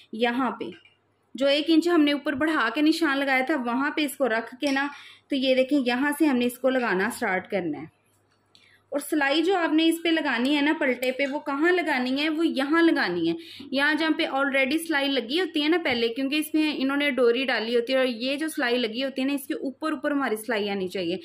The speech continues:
अगर इसके थोड़ा सा भी हम पीछे करके सिलाई लगाएंगे ना, जब हमने इसको पलटना है तो ये जो इसके edges होते हैं, ये आप देख रहे होंगे कि शायद कि आपको camera में नज़र आ जाए, ये जो edges होते हैं ना वो बाहर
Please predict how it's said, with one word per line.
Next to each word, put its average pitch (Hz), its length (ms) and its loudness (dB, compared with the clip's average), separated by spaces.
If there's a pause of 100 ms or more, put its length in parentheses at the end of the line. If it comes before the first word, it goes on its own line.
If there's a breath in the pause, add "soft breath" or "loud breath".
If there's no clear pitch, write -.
(300 loud breath)
अगर 302 180 0
इसके 339 300 0
थोड़ा 370 420 0
सा 381 140 -2
भी 339 120 2
हम 349 120 4
पीछे 320 300 -2
करके 330 240 -2
सिलाई 285 280 0
लगाएंगे 254 440 -2
ना, 285 160 0
जब 285 180 0
हमने 302 220 4
इसको 294 220 -4
पलटना 226 480 -2
है 294 120 0 (360 loud breath)
तो 349 60 0
ये 330 360 2
जो 349 120 0
इसके 294 320 -2
edges 254 320 0
होते 254 240 0
हैं, 214 120 -2
ये 233 200 0
आप 240 160 0
देख 240 260 0
रहे 285 100 0
होंगे 262 280 0 (220)
कि 247 200 -8
शायद 254 360 -2
कि 277 80 -2
आपको 254 220 -2
camera 240 380 0
में 262 120 0
नज़र 240 280 0
आ 233 80 0
जाए, 262 140 -2
ये 269 160 0
जो 285 120 -2
edges 254 320 -2
होते 311 200 -2
हैं 262 80 2
ना 277 60 0
वो 277 200 0
बाहर 262 400 0